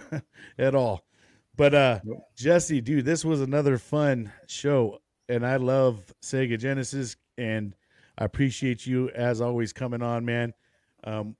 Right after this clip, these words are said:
Speaker 1: I don't, what do we get, what's next after, uh, Sega? I mean, where, where do we go from here? There's, there's a couple ways you can go.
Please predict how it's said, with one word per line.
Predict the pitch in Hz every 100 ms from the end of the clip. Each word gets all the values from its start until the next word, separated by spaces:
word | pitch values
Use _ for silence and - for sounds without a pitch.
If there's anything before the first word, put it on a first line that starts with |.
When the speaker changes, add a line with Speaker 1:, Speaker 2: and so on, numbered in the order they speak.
| _
Speaker 1:
I | 131
don't, | 160 151
what | 165
do | 180
we |
get, | 175 160
what's | 160 170 -
next | 135 185 226 -
after, | 131 - 139 131
uh, | 127 123
Sega? | 98 151 147 87 - -
I | 113
mean, | 120 123 123
where, | 123 143
where | 156 160
do | 160
we | 143
go | 156 151
from | 135 131
here? | 147 113 - _ _ _
There's, | 131 131 113
there's | 135 120
a |
couple | - 151 147
ways | 147 143 127
you | 131
can | 135
go. | 127 110 87